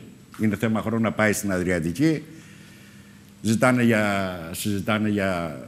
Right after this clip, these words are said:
ευρωπαϊκά προγράμματα και τα λοιπά. Εμείς ζούμε εδώ, ζούμε τώρα.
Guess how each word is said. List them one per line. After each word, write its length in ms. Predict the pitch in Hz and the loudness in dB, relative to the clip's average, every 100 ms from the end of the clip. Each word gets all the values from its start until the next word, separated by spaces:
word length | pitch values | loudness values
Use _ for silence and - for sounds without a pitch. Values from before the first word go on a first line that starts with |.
| - | -8
ευρωπαϊκά 680 | 104 101 98 101 87 107 104 | -4 -2 0 0 0 0 -2
προγράμματα 880 | - 85 98 135 143 139 139 127 - - - - - - - | -2 -2 0 0 0 -2 -2 -2 -8 -18 -20 -20 -20 -20 -10
και 120 | 101 | -6
τα 120 | 90 | -2
λοιπά. 580 | 87 90 127 131 127 - | -2 -2 0 0 0 0
Εμείς 220 | 104 117 110 | 0 0 0
ζούμε 280 | 104 120 113 | 4 6 4
εδώ, 420 | 92 123 131 117 - | 4 2 0 -2 -2
ζούμε 240 | 120 120 | 2 2
τώρα. 480 | 113 117 127 139 | 4 4 6 4